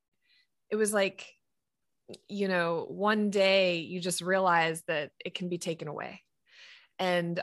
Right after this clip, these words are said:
I think for me, that changed and it shifted my entire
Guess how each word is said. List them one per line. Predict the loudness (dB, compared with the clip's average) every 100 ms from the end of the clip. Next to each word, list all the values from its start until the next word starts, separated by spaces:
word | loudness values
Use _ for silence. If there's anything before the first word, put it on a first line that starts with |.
| -2
I | -2
think | -2 -4 -4
for | -6 -6
me, | -2 0 0 0 0 -2 -6 -2
that | 0 2 0
changed | -4 0 0 -2 -4 -6 -4
and | -4
it | -2
shifted | -2 0 0 -2 -4 -4
my | -2 -2
entire | -2 -6 -8 -4 -2 -2 -2 -4 -8